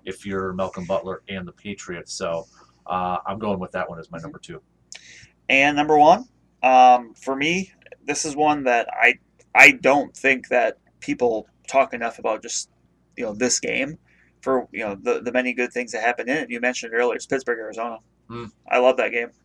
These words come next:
Speaker 1: Yeah.
Speaker 2: Like, when you, for all the things you mentioned, you know, the Arizona making a rally 'cause they were down.
Speaker 1: Yeah.
Speaker 2: Like, so maybe from start to finish, it wasn't quite, you know, like, a one-score game the whole way, but that comeback, like,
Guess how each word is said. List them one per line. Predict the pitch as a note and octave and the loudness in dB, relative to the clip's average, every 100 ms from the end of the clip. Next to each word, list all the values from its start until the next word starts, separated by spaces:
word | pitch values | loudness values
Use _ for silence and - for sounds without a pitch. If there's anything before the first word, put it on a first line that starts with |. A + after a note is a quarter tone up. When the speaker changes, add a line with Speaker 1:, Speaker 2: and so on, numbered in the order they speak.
| - | -6
Speaker 1:
Yeah. | A#2+ | -4
Speaker 2:
Like, | - - - - - - _ | -4 -6 -20 -20 -20 -20 _
when | C3 C3 | -4 -4
you, | A#2 G#2+ - - | -6 -12 -20 -2
for | C3+ | 6
all | C#3 | 6
the | C#3+ | 6
things | B2+ D3+ C#3+ | 0 0 0
you | C#3+ | -2
mentioned, | C3+ C3+ D#3+ C3+ A#2+ A2 A#2 | 0 0 0 0 0 -2 -10
you | |
know, | A2 G#2+ _ _ _ _ _ - | -10 -10 _ _ _ _ _ -10
the | B2 | -4
Arizona | F#2 C#3 C#3+ D3+ | 2 2 2 -2
making | C3 B2+ C#3+ | -2 -4 -4
a | B2 | -4
rally | A2+ D3 A#2 | 0 0 0
'cause | G#2 | -4
they | C3+ | -4
were | F#3 | -4
down. | A#2 D#3+ - - _ _ _ | -4 -6 -8 -16 _ _ _
Speaker 1:
Yeah. | G2 G2 - _ | -10 -10 -10 _
Speaker 2:
Like, | - A#2+ | -2 0
so | - | 2
maybe | D#3 G3+ G3+ | 6 6 4
from | E3 | -4
start | D3 E3+ F3 | 4 6 6
to | C#3 | 2
finish, | C#3+ D3+ D#3 | -2 -2 -2
it | C3+ | 0
wasn't | C3 C3+ B2 | 0 0 -4
quite, | B2+ B2+ B2 - | 2 2 2 -6
you | B2+ | -8
know, | A#2+ | -8
like, | A2+ | -10
a | B2+ | -12
one-score | A#2 A#2+ B2+ A#2+ | -14 -6 -4 -2
game | A#2+ A#2+ | -2 -4
the | |
whole | A2 A#2 | -2 0
way, | A#2 B2+ | 2 2
but | B2+ A#2 | 0 -2
that | B2 A#2 | -4 -4
comeback, | - C#3+ C#3 B2+ B2 B2 | -2 2 4 4 4 0
like, | A2+ | -2